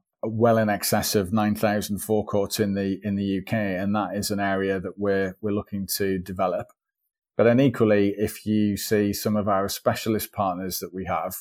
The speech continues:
we, we're, we're not, um, we're not standing still, literally limiting our growth to the U K. We, uh, we export uh, globally. Uh,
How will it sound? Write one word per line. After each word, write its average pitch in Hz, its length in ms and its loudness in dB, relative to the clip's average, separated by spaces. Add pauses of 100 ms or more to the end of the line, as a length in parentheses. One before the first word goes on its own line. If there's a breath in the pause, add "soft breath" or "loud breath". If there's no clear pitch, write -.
(120)
we, 101 460 0 (480)
we're, 107 240 0
we're 110 120 2
not, - 380 0 (200)
um, 95 340 -4
we're 101 100 -6
not 110 160 -2
standing 98 440 -2
still, 101 600 0 (140)
literally 98 560 0 (220)
limiting 107 420 0
our 98 160 0
growth 101 540 -2
to 95 380 0 (420)
the 104 60 2
U 98 200 2
K. 110 300 2
We, 95 460 -2 (260)
uh, 90 260 -8
we 95 240 -8
export 98 720 -2 (600)
uh, 95 160 -2
globally. 107 600 4 (300)
Uh, 92 180 0